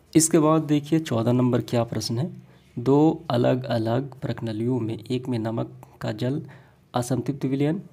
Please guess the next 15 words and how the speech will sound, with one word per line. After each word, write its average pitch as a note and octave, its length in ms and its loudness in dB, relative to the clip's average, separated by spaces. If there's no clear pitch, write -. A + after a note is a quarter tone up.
और C#3 140 -10
दूसरे A#2+ 320 -4
में C#3 120 -2
संतृप्त A#2+ 420 -6
विलयन G#2+ 280 -6
रखा G#2 220 -8
जाए A#2+ 280 -2
तो - 80 -10
कैसे B2 360 -4
आप A#2+ 180 -6
पहचान A2 360 -2
करेंगे, A2+ 320 0
वो A2+ 140 0
बताना G#2+ 380 -2
है। - 240 -10